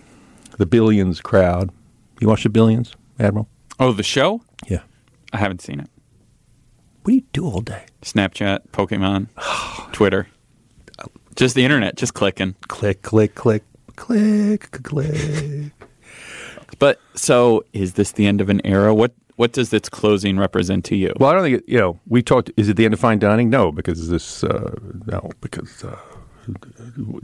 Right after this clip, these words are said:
Speaker 1: it wasn't a restaurant that was known for, for its food.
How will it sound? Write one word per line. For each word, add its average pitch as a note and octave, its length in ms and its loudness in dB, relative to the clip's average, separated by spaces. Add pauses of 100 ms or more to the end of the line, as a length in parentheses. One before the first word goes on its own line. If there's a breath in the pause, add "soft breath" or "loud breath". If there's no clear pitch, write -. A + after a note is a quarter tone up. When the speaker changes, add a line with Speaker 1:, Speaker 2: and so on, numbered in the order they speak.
(120)
Speaker 1:
it - 80 -12
wasn't G2 300 4
a F2+ 60 4
restaurant F#2 360 2
that E2+ 60 -4
was E2+ 160 -6
known F2+ 300 0
for, - 440 -6
for - 260 -2
its - 120 -12
food. - 420 0